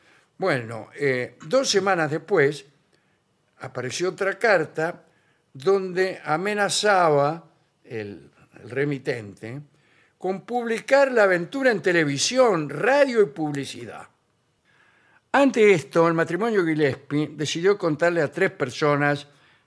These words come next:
acerca del episodio. Se reunieron con la hermana de Ron, del, del, del marido, y,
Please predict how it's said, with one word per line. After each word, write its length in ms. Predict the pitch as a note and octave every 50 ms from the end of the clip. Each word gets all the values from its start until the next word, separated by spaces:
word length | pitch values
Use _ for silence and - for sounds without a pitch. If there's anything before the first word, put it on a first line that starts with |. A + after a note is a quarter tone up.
| _ _
acerca 500 | - D3+ D#3 C#3+ - D#3 D#3 C#3+ A#2 C3
del 100 | B2 A#2
episodio. 720 | A#2 G#2+ - A2+ G#2 - - - - - - G2 G2 - _ _ _ _ _ _ _ _ _ _
Se 420 | - - G3+ G#3 G3+ G3+ G3+ G3+ -
reunieron 500 | E3+ F#3 F#3+ G3+ A3+ B3+ C#4 C4 A#3+ G3
con 140 | G3 F3+ E3
la 60 | D#3
hermana 340 | D3+ F3 G3+ G#3 G3 F#3 E3+
de 80 | D3+
Ron, 560 | C#3+ E3 F3+ E3+ D3+ C#3 B2+ B2+ C#3+ C#3+ C#3 _ _
del, 320 | - B2 G#2 F#2+ F#2 E2 - -
del, 220 | E2+ E2 D2+ D#2 - _ _ _ _ _
del 100 | - G2 G2
marido, 720 | G#2+ A2+ A#2+ B2 A#2 G2+ G2 F#2 F#2 G2+ G#2 A#2+ D3 E3+ _ _ _ _ _ _ _ _ _ _ _ _ _ _ _ _ _ _
y, 1080 | - D3+ C#3+ C#3 C#3 C3+ C3 B2+ B2 A#2+ A#2 A#2 A#2 A2+ A2+ A2 G#2+ G#2+ G#2 G#2 G#2